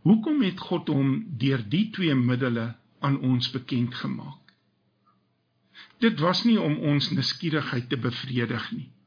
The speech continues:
En God het ook nie alles aan ons bekend gemaak nie.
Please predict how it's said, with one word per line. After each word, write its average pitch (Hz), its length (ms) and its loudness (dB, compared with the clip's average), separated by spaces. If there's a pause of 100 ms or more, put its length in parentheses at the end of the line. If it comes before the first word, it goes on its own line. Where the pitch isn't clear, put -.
(460)
En 151 180 2
God 226 320 2
het - 160 -2
ook 202 240 0
nie 233 180 2
alles 160 440 -2 (160)
aan 143 240 0
ons 127 300 0
bekend 127 480 -2
gemaak 120 580 -6
nie. - 180 -10